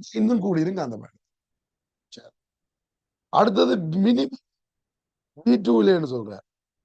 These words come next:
மினிமத்துக்கு எப்படி? நல்லா குறையணும் வேண்டா, கழிப்படணும்.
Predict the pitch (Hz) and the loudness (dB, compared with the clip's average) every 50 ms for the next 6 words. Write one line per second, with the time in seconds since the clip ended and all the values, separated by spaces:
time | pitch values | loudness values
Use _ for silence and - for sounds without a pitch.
0 | _ _ _ _ _ _ _ _ _ _ _ - 120 156 196 220 247 233 247 220 | _ _ _ _ _ _ _ _ _ _ _ -10 -4 -2 0 2 2 2 2 2
1 | 214 233 220 226 185 202 196 214 202 202 - - _ _ _ _ _ _ _ _ | 2 4 4 4 4 4 0 0 -2 -4 -6 -10 _ _ _ _ _ _ _ _
2 | _ _ _ _ _ _ _ _ _ _ _ _ _ _ _ 139 147 190 240 277 | _ _ _ _ _ _ _ _ _ _ _ _ _ _ _ -2 0 2 2 4
3 | 294 285 247 233 254 254 247 247 247 233 220 208 190 190 170 160 147 143 143 160 | 2 2 2 2 4 6 6 6 6 4 4 2 0 -4 -4 -6 -4 -2 -2 -2
4 | - - _ _ _ _ _ _ _ _ _ _ _ _ _ _ _ _ _ _ | -2 -4 _ _ _ _ _ _ _ _ _ _ _ _ _ _ _ _ _ _
5 | _ _ _ _ _ _ 202 240 262 240 226 196 151 131 113 98 92 90 | _ _ _ _ _ _ -2 -2 2 2 2 2 2 -2 -4 -6 -10 -16